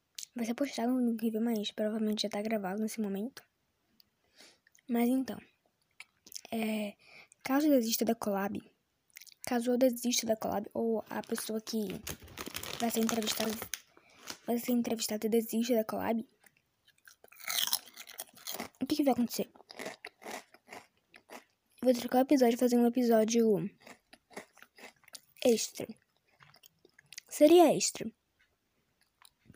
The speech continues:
Por quê? Porque no dia treze, treze de novembro, será o aniversário da minha gata. Da minha gata, da minha gata Julie, da minha gata,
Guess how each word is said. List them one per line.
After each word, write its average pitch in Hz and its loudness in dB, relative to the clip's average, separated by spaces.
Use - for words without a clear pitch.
Por 269 2
quê? - -4
Porque 202 -8
no 240 -2
dia 240 -4
treze, 226 -6
treze 247 6
de 233 4
novembro, 214 4
será 233 2
o 233 6
aniversário 226 4
da 220 6
minha 247 2
gata. - -6
Da 226 4
minha 220 6
gata, 214 2
da 214 2
minha 208 2
gata 214 -2
Julie, 202 2
da 196 2
minha 202 -2
gata, 208 -2